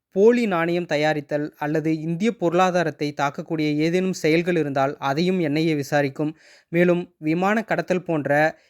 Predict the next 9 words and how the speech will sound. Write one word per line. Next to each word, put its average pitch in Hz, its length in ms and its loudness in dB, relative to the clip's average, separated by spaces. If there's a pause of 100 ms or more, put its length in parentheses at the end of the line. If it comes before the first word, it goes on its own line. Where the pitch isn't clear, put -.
இந்திய 170 420 -2
பாதுகாப்பிற்கு 160 800 0
அச்சுறுத்தல் 226 640 -2
ஏற்படுத்தும் 160 640 0
எந்த 180 440 0
ஒரு 175 300 2
குற்ற 185 260 -6
செயலாக 156 440 0
இருந்தாலும் 143 500 -2